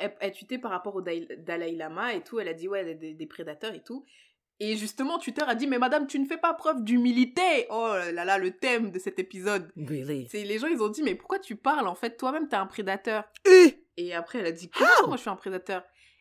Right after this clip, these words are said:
Speaker 1: Et bah, parce que là, elle a été re-, reconnue coupable, euh,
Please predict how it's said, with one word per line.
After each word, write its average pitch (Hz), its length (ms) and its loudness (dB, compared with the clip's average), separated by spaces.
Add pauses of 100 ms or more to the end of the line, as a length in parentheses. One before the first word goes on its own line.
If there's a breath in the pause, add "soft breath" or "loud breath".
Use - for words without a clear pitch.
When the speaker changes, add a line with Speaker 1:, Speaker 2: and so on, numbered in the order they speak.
(120)
Speaker 1:
Et 185 120 2
bah, 196 120 0
parce 202 140 -4
que - 80 -4
là, 262 140 0
elle 247 80 -2
a 190 40 0
été 190 200 -6
re-, 190 260 -8
reconnue 196 380 -8
coupable, 226 520 -4
euh, 170 420 -8